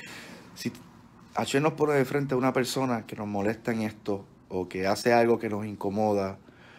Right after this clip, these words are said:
o que ra-, o que rápido la criticamos porque ella es de esta manera o hace estas cosas,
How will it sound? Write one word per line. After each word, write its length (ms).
o 200
que 160
ra-, 300
o 220
que 360
rápido 360
la 100
criticamos 600
porque 460
ella 360
es 160
de 100
esta 220
manera 480
o 80
hace 180
estas 240
cosas, 420